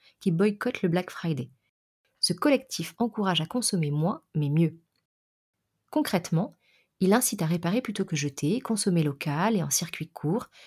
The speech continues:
utiliser la seconde main, donner. Les entreprises qui participent au Green Friday s'engagent, entre autres, à reverser une partie de leur chiffre d'affaires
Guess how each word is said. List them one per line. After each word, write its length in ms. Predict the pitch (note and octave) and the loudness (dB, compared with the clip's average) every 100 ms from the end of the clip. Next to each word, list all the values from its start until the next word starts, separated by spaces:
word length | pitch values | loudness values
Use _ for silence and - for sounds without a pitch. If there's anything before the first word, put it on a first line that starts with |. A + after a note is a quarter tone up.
| - | -4
utiliser 460 | F#3+ G3 F#3+ F#3 F#3+ | -2 2 4 4 2
la 120 | C#3+ | 2
seconde 420 | - A3 F3+ D#3+ | 2 2 4 4
main, 280 | D3 C#3+ G3+ - - | 2 0 -4 -8 -12
donner. 420 | D3+ G3 F3 C3+ C#3 _ _ _ _ _ _ _ _ _ _ - | 6 8 8 6 0 _ _ _ _ _ _ _ _ _ _ 6
Les 160 | G3+ | 6
entreprises 400 | G#3 G#3 G3+ D4 | 6 2 -2 0
qui 100 | - | 0
participent 520 | G3+ F#3 - - C4+ - | -2 -4 -4 -4 -4 -2
au 80 | F3 | -4
Green 240 | - A#3+ | 0 -2
Friday 640 | G#3+ - F3+ D#3+ F3 D#4 | -2 0 2 2 2 0
s'engagent, 540 | - A3 G3 E3+ E3 - | -2 2 4 6 4 2
entre 280 | C4 C#4 - | -2 -4 -6
autres, 220 | D#3+ - - _ _ _ | -6 -8 -16 _ _ _
à 80 | F#3 | 2
reverser 400 | A3 A#3 A3+ B3+ | 4 2 2 2
une 80 | G#3+ | 2
partie 240 | F#3 - | 0 -2
de 80 | F3 | -2
leur 100 | D#3 | 0
chiffre 180 | - G#3 | 0 0
d'affaires 520 | E3+ E3+ F3+ A#3+ - | 0 -2 -2 -2 -6